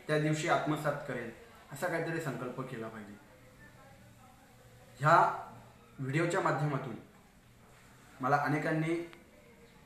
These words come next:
अनेकांपर्यंत हेच सांगायचं आहे की गुढीपाडवा हा वादाचा विषय न होता, हा संस्कृतीचा विषय बनला पाहिजे. आणि छत्रपती संभाजी महाराजांचं बलिदान दिन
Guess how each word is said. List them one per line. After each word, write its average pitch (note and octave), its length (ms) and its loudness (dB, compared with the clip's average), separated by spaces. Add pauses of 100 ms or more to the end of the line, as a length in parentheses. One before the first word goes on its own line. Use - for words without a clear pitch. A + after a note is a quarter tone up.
(380)
अनेकांपर्यंत E3 600 0
हेच C#3 280 -2
सांगायचं B2 440 -4
आहे C#3 80 -4 (500)
की G#3+ 400 4
गुढीपाडवा F#3 880 4 (640)
हा E3+ 120 8
वादाचा E3+ 480 6
विषय F#3+ 360 0
न F#3 40 -2
होता, D3+ 560 0 (340)
हा C3 60 -2
संस्कृतीचा E3+ 600 -2
विषय D#3+ 260 0
बनला C#3 280 2
पाहिजे. A#2+ 380 -2 (840)
आणि D3 160 0
छत्रपती E3 440 2
संभाजी D#3 420 2
महाराजांचं D#3+ 600 0
बलिदान D3 360 2
दिन C#3 200 0